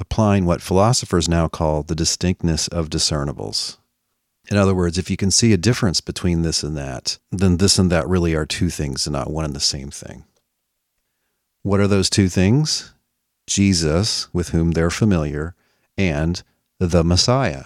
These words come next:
who is a present or future person that these folks believe in. And what these folks are asking themselves is, are Jesus and the Messiah one and the same,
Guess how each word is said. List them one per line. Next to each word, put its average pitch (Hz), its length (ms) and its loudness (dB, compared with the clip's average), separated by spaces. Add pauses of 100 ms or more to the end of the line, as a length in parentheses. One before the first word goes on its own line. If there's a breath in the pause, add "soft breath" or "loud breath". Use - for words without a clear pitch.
(100)
who 95 140 0
is 87 160 0
a 85 100 0
present 92 480 2
or 98 120 4
future 85 420 -2
person 87 720 -2
that 78 240 -2
these 80 240 -4
folks 73 340 -6
believe 110 420 2
in. 64 220 -8 (480)
And 85 180 0
what 80 140 2
these 87 180 0
folks - 280 0
are 98 120 2
asking 104 360 0
themselves 76 520 -4 (100)
is, 76 440 -4 (120)
are 92 180 4
Jesus 92 520 0
and 90 240 -4
the 92 60 0
Messiah 87 580 0
one 82 240 -4
and 87 100 0
the 101 100 4
same, 78 560 -2